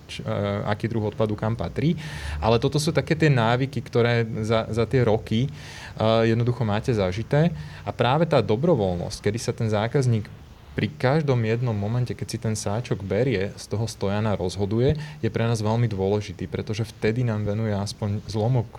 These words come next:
sekundy alebo svojho času, kedy sa zamyslí, či ten, či to vrecko potrebuje, alebo si zobere tú potravinu nebalenú, alebo má nejakú ekologickejšiu alternatívu a možno sa postupne takto podarí zmeniť to jeho vnútorné nastavenie a spotrebiteľské správanie.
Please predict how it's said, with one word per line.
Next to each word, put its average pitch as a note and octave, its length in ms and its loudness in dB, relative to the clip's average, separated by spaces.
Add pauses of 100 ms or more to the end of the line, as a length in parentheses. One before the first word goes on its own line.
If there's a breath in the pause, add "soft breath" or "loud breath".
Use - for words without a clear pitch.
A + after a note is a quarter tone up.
(140)
sekundy - 560 -2
alebo G2 160 0
svojho A#2 320 -2
času, G2+ 320 -4
kedy G#2+ 200 -4
sa G2+ 200 -2
zamyslí, G#2+ 240 -4
či A2+ 160 -8
ten, G#2 240 -4 (480 loud breath)
či - 160 -4
to A#2+ 80 0
vrecko A2 480 0 (160)
potrebuje, D#3+ 680 2 (520 loud breath)
alebo B2+ 240 4
si C3 160 -2
zobere C3 320 4
tú B2+ 160 -6
potravinu A#2 640 2
nebalenú, C#3+ 720 4
alebo G#2+ 320 2
má G#2 80 0
nejakú G#2 320 -2
ekologickejšiu A2 680 -2
alternatívu B2 720 2 (320 loud breath)
a - 120 -8
možno C3 320 2
sa D3 120 0
postupne A2+ 520 -2
takto A2 240 -4
podarí G#2+ 400 0
zmeniť G2+ 600 -4
to G2 120 0
jeho G2+ 200 -4
vnútorné G2+ 360 -4
nastavenie G2+ 800 -2
a F#2 280 -6
spotrebiteľské F#2+ 680 -6
správanie. E2+ 480 -8